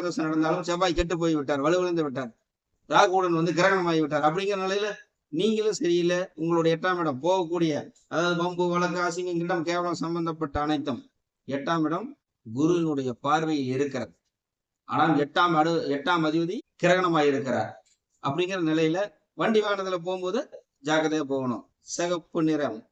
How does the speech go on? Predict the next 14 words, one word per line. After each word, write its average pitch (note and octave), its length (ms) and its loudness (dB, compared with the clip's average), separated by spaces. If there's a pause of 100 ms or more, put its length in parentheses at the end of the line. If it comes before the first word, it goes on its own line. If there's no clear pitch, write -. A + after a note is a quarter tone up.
சம்பந்தப்பட்ட D3 720 -2
அனைத்தும், C3+ 340 -2
ரத்தமும் E3 580 -2
சிவப்பு C#3+ 280 -4
நிறம் C3+ 240 -2
தான், B2+ 140 -4
செங்கல்லும் E3+ 540 -2
சிவப்பு C#3+ 300 -2
நிறம் B2+ 300 -6
தான், B2 140 -2
நெருப்பும் F3+ 460 0
சிவப்பு D3 280 -2
நிறம் B2+ 280 -2
தான். B2 100 -10